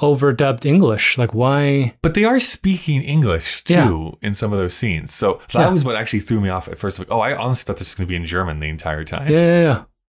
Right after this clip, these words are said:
Speaker 1: And they have American actors. I th-, well, at least
Speaker 2: Yep.
Speaker 1: the lead is. You know, they are all speaking English. The dub over is their voice, so it's just maybe a sync error or something. And it's just,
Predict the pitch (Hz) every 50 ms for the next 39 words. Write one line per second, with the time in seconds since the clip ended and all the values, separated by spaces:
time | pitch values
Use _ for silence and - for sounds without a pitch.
0 | _ - 151 139 135 139 139 131 135 139 143 156 165 - 180 143 127 127 120 -
1 | 131 139 175 180 - - 131 - - - 151 147 131 120 113 113 120 123 123 117
2 | 110 - - 120 117 120 127 123 113 110 110 113 - - _ - - 185 185 170
3 | 151 143 139 131 147 180 208 190 - 156 156 180 180 180 - - - 185 170 185
4 | 175 151 139 127 127 120 135 143 - - - 156 151 _ _ _ - 143 131 123
5 | 120 120 - - 139 147 180 185 196 180 165 151 156 160 160 - - 160 156 156
6 | 151 - - 143 131 127 120 110 117 127 123 113 110 139 165 - - - 143 139
7 | 135 135 - - - 156 151 - 147 139 139 143 135 131 113 - - - - 156
8 | 151 - - - 123 113 113 110 110 113 - - - 156 165 - 117 110 107 107
9 | 113 123 - - 139 123 120 117 - 156 - - -